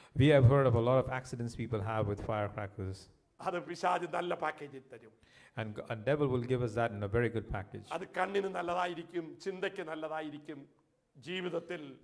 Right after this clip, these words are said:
Speaker 2: ജീവന്റെ പ്രതാപത്തിന് നല്ലതായിരിക്കും.
Speaker 1: It'll be very attractive and appealing.
Speaker 2: അതുകൊണ്ട് ദൈവവചനം, ദൈവത്തിന്റെ സ്വഭാവം, ദൈവത്തിന്റെ ഗുഡ്നെസ് സംശയിക്കാത്തവരായി ദൈവം എന്തു പറഞ്ഞു എന്നുള്ളത്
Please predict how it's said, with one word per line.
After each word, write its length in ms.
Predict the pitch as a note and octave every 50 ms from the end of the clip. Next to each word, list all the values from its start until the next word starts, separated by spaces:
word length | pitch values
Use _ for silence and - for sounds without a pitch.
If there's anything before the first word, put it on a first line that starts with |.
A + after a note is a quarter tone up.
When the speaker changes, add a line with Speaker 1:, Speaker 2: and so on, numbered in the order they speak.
| - - - - -
Speaker 2:
ജീവന്റെ 360 | C#3 F#3+ F#3+ E3 E3 D#3 D#3
പ്രതാപത്തിന് 720 | - - D3+ C#3+ D3+ D#3 D#3 D#3+ D#3+ D#3 D#3+ D3 D3 C#3+
നല്ലതായിരിക്കും. 460 | C3+ C3 C3 B2 A2 A2 B2 - _ _ _ - _ _ - - _ -
Speaker 1:
It'll 220 | C3 C#3+ C3+ C3 A#2+
be 100 | C#3+ D#3
very 200 | D#3 D#3 D3+ D3+
attractive 460 | - E3+ C#3+ C#3 C#3+ - B2+ A2+ A2+
and 120 | A2+ -
appealing. 360 | - A2+ G#2 G2 F#2 F2 F2 F2 F2 _ _ _ _ _ -
Speaker 2:
അതുകൊണ്ട് 360 | D3 E3 D3+ D#3 E3 D#3 D3+ D3+ - -
ദൈവവചനം, 760 | E3+ F3 F3+ F#3 F3+ F#3 F3 E3+ E3 E3+ E3+ E3 D#3+ D3+ D3 - - _ _ _ _ _ _ _ _ _ _ B2+
ദൈവത്തിന്റെ 560 | E3+ F#3+ G3+ G3+ F#3+ F#3 - F#3+ E3+ E3 D#3+
സ്വഭാവം, 580 | - E3 D3+ - D#3 D3+ C#3 C#3 C3+ B2+ B2+ - _ _ _ _ _ _ _ _ _
ദൈവത്തിന്റെ 640 | D3 F#3+ G3 G#3+ A3+ A3 A3 G#3+ A3 G#3 F#3 F3+ E3+
ഗുഡ്നെസ് 580 | - - D3+ E3+ D#3+ - C#3 D3 C3+ A#2+ - _ _ _ _ _ _ - -
സംശയിക്കാത്തവരായി 1300 | F3+ G3 G3+ F#3 - A3+ G#3 G#3 G3+ - - F#3 F3+ F3 - - D#3 D#3 D3+ C#3 C#3+ C#3 C3+ C3 - _ _ _ _ _ _ _ -
ദൈവം 360 | D#3 G#3+ G#3+ G#3 G#3 G3 F#3
എന്തു 180 | F#3+ G#3 A3+ G#3+
പറഞ്ഞു 460 | F#3+ F3 E3+ E3 D3+ D#3 E3 D#3 D3+
എന്നുള്ളത് 540 | D3+ C#3+ C#3+ C#3+ C#3+ C3+ C3+ B2 C3 B2+